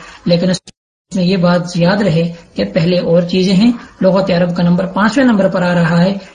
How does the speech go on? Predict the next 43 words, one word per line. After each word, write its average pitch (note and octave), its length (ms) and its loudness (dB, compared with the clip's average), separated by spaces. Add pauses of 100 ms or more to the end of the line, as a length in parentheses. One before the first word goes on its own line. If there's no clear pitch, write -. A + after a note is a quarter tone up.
(100)
اس - 180 -2
لیے G3+ 280 -2
کسی B3+ 300 0
حد E3+ 140 -6
تک F3+ 160 -2
لغت F3+ 300 0
عرب F3 260 0
کا F3 60 -2
دخل E3+ 280 -2
ہے، F3 180 2 (340)
بالکل A#3+ 360 2
یہ G3+ 100 2
لغت F#3 320 0
عرب F3+ 320 0
کا F#3 80 0
دخل E3+ 320 0 (280)
نہیں G3 420 2
ہے۔ F3+ 220 -2 (240)
اسی A#3+ 200 -2
لیے A3 120 0
جیسے F#3 340 -2
پہلے G#3 240 2
میں G#3+ 100 2
نے G3+ 100 -2
بتایا F#3 420 0 (360)
کہ C#3 80 -2
صحابہ F3+ 320 0 (180)
کرام F#3+ 300 0
رضوان F3+ 300 0
اللہ F#3+ 380 0
تعالی F#3 260 0
علیہم F3+ 380 2
اجمعین F#3 460 2 (340)
باوجود F3+ 640 2
اہل A3 160 0
لسان F#3+ 440 0
ہونے F3 280 4
کے A3+ 280 0 (260)
قرآن F#3 280 2 (140)
کریم F3 400 2
کی F3 280 -4
تفسیر F3+ 540 -2
کو A3+ 260 0